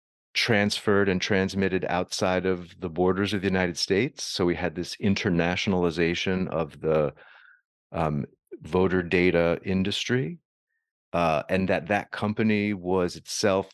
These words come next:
easily, um, provably intermingled with, uh, defense contracting and, um, the military industrial complex, basically. So the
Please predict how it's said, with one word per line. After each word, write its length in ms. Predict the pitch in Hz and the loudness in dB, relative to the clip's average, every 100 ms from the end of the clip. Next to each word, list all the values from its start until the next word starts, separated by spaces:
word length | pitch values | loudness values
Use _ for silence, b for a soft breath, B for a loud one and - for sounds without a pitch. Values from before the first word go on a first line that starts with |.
| _ | _
easily, 960 | 110 110 117 113 101 104 101 101 98 92 _ _ _ _ | -4 0 0 0 0 0 -2 -6 -10 -14 _ _ _ _
um, 640 | 92 90 87 87 85 85 - | -2 0 2 0 -2 -6 -14
provably 840 | - 123 113 110 92 92 92 92 - B B - | 2 2 2 -2 -2 0 0 -2 -8 B B 0
intermingled 840 | 104 - 95 98 104 98 95 - | 2 2 2 2 4 4 2 2
with, 280 | 98 92 - _ b b b b - | 0 0 -2 _ b b b b -4
uh, 100 | 95 | -2
defense 460 | 87 101 113 123 - | -2 -2 0 0 -2
contracting 880 | 107 92 - 92 90 - 92 87 85 | -2 -4 -2 0 0 -2 -4 -4 -4
and, 500 | 87 85 85 87 - _ _ _ _ _ - | -4 -2 -2 -4 -8 _ _ _ _ _ -6
um, 180 | 87 90 | -2 0
the 100 | 95 | 4
military 540 | 104 104 107 98 104 | 4 2 2 2 4
industrial 440 | 104 127 - 131 | 4 2 0 -2
complex, 520 | - 82 76 80 71 - | 0 -4 -4 -4 -6 -2
basically. 600 | 80 69 76 - 67 71 | -2 -2 -6 -4 -6 -4
So 300 | - 98 92 | 0 2 4
the 440 | 92 95 92 | 4 6 4